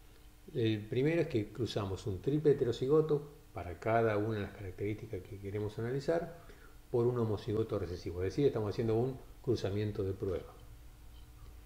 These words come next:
De este cruzamiento se obtendrán ocho tipos de genotipos posibles.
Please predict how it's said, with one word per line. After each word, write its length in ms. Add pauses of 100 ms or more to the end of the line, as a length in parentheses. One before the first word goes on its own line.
(460)
De 180
este 180
cruzamiento 580
se 120
obtendrán 640 (760)
ocho 420
tipos 460
de 60
genotipos 500
posibles. 600